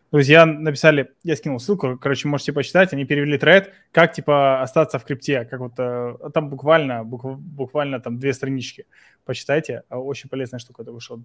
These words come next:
быстро глазами пробежал. А, то есть, если вы, вы сегодня заработали, не значит, что вы заработаете завтра, если вы сегодня потеряли, э, то, ну, крипта даст возможность заработать, ну, рынок даст возможность заработать.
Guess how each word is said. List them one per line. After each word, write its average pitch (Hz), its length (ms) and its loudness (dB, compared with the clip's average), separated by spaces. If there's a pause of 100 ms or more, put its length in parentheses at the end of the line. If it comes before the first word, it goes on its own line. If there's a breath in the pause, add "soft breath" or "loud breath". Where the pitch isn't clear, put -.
(100)
быстро 127 280 -10
глазами 117 280 -8
пробежал. 123 520 -4 (680)
А, 113 840 -10 (1200)
то 147 100 -4
есть, - 320 -8 (260)
если 185 260 4
вы, 160 240 4
вы 151 160 -2
сегодня 143 260 -2
заработали, 139 440 2
не 131 60 -4
значит, 139 180 0
что 143 80 -2
вы 139 80 2
заработаете 139 440 2
завтра, 143 360 2
если 127 180 -6
вы 135 60 -2
сегодня 131 440 -4
потеряли, 135 680 0
э, 123 100 -14
то, 123 580 -10 (200)
ну, 127 240 -12 (260)
крипта 165 320 0
даст 143 240 -2
возможность 123 400 -8
заработать, 117 520 -10 (200)
ну, 143 240 -8
рынок 147 420 -4 (100)
даст 139 280 -4
возможность 120 340 -10
заработать. 117 480 -14